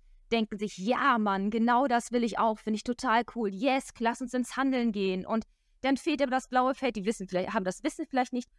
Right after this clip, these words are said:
und sie haben nicht die Community. Und das ist ganz, ganz wichtig, diese ehrliche Kommunikation. Und alle,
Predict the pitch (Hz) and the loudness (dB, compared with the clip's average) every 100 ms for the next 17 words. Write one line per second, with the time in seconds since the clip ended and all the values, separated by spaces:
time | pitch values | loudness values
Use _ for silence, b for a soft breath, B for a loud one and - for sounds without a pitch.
0 | _ - 247 214 233 240 233 240 311 - | _ -2 0 0 0 0 2 0 -2 -4
1 | 254 - 233 233 254 240 - 175 196 220 | -6 0 2 4 2 0 -2 -4 -2 -6
2 | - - 214 240 - 214 - 208 214 - | -10 -2 -2 0 -2 -4 -2 -6 -6 -8
3 | 190 202 - 233 233 226 240 214 220 - | -6 -2 2 2 0 -4 -2 0 0 -2
4 | 208 - 202 185 180 - _ _ _ - | -6 -4 -4 -2 -4 -10 _ _ _ -4
5 | - 247 269 254 | 2 2 4 2